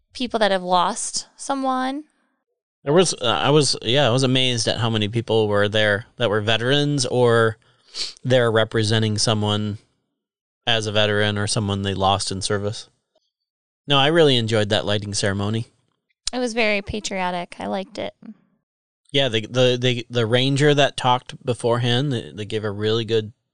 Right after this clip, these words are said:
Speaker 2: talk and told us about the movie, told us, kinda gave us the itinerary. And then, yeah, they had all the veterans retire the flag for the night.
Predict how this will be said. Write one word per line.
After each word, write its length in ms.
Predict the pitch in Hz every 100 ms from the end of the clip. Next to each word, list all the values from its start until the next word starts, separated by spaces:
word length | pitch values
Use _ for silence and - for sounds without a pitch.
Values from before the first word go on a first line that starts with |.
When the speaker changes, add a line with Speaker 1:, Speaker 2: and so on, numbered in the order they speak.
| _
Speaker 2:
talk 460 | - 104 107 156 113
and 260 | 95 98 - _ _ _ _ _ - -
told 160 | 139
us 60 | 120
about 160 | 123
the 60 | 113
movie, 520 | 127 143 139 135 139
told 240 | 139 127 120
us, 240 | 110 -
kinda 220 | 139 120
gave 180 | 110 113
us 180 | 110 -
the 120 | 113
itinerary. 840 | 104 107 123 117 117 117 123 139 - _ _ _ _ _ _ _ _ -
And 120 | 120
then, 520 | 120 110 110 110 117 117 _ _ _ _
yeah, 180 | 123 123
they 80 | 113
had 120 | 117
all 120 | 117
the 80 | 110
veterans 680 | 101 113 110 113 110 110 131
retire 460 | 107 - 117 117
the 100 | 107
flag 460 | 98 120 113 120 120
for 100 | 127
the 140 | 131
night. 400 | 127 127 151 165